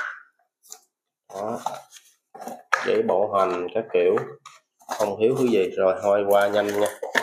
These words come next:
Đây hàng về cũng tương đối bao la. Rồi, một em, ờ, cũng Sabato Mara Italy nha. Đây cả nhà. Đây,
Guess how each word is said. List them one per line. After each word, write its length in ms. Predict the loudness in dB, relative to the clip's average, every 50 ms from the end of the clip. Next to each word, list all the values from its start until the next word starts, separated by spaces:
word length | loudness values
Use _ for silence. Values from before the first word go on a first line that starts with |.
| -2 -4 -8 -6
Đây 180 | -4 -2 0
hàng 200 | 0 0 2 0 0 0 0
về 180 | 2 2 2 2
cũng 100 | 0 -4 -6 -6 -4 -2 0 0 0 -2 -2
tương 140 | -4 -2 -2
đối 160 | -2 -2 -2 -4 -6 -8 -10 -14 -16 _ _ _ _
bao 140 | -6 -4 -2
la. 380 | 0 0 0 0 -2 -4 -6 -14 _ _ _ _ _ _ _ _ _ _ -12 -12 -10 -10 -10 -12 -4 0
Rồi, 160 | 2 2 2 0 -2 -8 -10 _
một 220 | -4 -2 -2 0 0
em, 300 | 2 2 2 0 0 0
ờ, 200 | 0 0 0 0
cũng 440 | 0 0 0 -2 -2 -4 -6 -8 -10 -8
Sabato 680 | -6 -4 -2 0 2 4 4 4 4 4 4 4 4 4
Mara 360 | 4 4 4 4 2 2 4 4
Italy 520 | 4 4 6 6 6 4 4 4 2 0
nha. 160 | 0 -2 -2 -4 -8 -14 -18 _ _ _ _ _ _ _ _ _ _ _ _ _ _ -20 -20 -20 _ _ -14 -14 -14 -14 _ _ -12
Đây 380 | -10 -8 -6 -4 -4 -4 -4 -4
cả 120 | -6 -4 -4
nhà. 240 | -4 -4 -4 -8 -16 -20 -20 _ -20 -20 -20 _ _ _ _ _ _ _ _ _ _ _ _ _ _ _ _ _ _ _ _ _ _ _ _ _ _ _ _ _ _ -16 -14 -14 -10 -6
Đây, 460 | -4 -2 0 0 0 0 -2 -4 -8